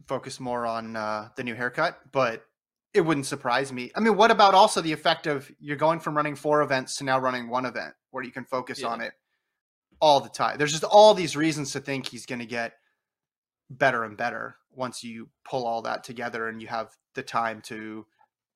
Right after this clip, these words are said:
Speaker 1: really, really refine. I mean, you went out, you've seen a couple of his workouts. Like, he spent
Speaker 2: Yeah.
Speaker 1: a good amount of time, right, doing other events. And, and I think that ultimately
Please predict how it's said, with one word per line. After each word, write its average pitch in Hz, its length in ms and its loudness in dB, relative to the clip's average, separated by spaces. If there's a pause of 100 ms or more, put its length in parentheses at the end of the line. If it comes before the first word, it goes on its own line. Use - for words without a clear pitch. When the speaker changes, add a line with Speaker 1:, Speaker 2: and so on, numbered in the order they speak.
(460)
Speaker 1:
really, 160 240 2
really 127 180 -4
refine. 123 640 -4
I 160 40 -12
mean, 170 120 -4
you 240 80 2
went 214 160 2
out, 156 160 4
you've 185 100 -6
seen 190 160 -2
a 147 40 -2
couple 127 220 -4
of 117 60 -6
his 113 140 -14
workouts. 135 480 -2
Like, 151 240 -12
he 190 140 -10
spent 214 260 -2
Speaker 2:
Yeah. - 60 -4
Speaker 1:
a 165 40 -4
good 175 160 -4
amount 180 200 -4
of 175 40 -6
time, 190 500 0
right, 180 320 -2
doing 165 280 -4
other 175 220 2
events. - 580 -6 (240)
And, 139 460 -8 (280)
and 143 140 0
I 139 80 2
think 170 220 0
that 165 200 6
ultimately 160 540 0